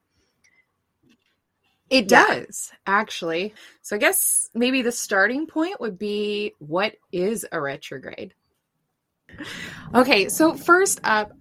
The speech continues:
Speaker 1: mm, retrograde in general is more of an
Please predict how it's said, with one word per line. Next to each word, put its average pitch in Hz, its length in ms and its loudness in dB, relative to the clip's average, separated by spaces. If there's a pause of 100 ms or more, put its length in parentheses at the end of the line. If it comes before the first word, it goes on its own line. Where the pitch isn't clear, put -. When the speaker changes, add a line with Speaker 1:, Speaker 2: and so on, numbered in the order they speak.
Speaker 1:
mm, 285 360 -4 (300)
retrograde 226 720 2
in 208 240 0
general 214 560 0
is 202 540 4
more 214 360 2
of 508 140 -4
an 440 140 -6